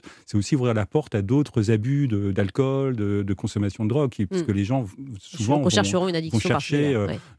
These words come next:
Speaker 1: un soulagement
Speaker 2: Ou un soulagement.
Speaker 1: autrement. Et ça, c'est pas forcément mieux en général.
Speaker 2: Oui.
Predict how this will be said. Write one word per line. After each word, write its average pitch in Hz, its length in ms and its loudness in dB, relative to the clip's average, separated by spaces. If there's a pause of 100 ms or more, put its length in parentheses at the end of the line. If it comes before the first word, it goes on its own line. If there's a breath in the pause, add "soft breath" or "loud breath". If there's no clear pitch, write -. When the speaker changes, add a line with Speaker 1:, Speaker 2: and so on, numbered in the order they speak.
Speaker 1:
un 104 60 -6
soulagement 120 440 2
Speaker 2:
Ou - 20 4
un - 20 2
soulagement. 180 140 6 (140)
Speaker 1:
autrement. 123 200 2
Et 95 60 0
ça, 147 160 0
c'est - 120 -2
pas 110 140 -2
forcément 110 480 -2
mieux 120 220 2
en 98 60 -4
général. 101 380 -6
Speaker 2:
Oui. 147 200 -4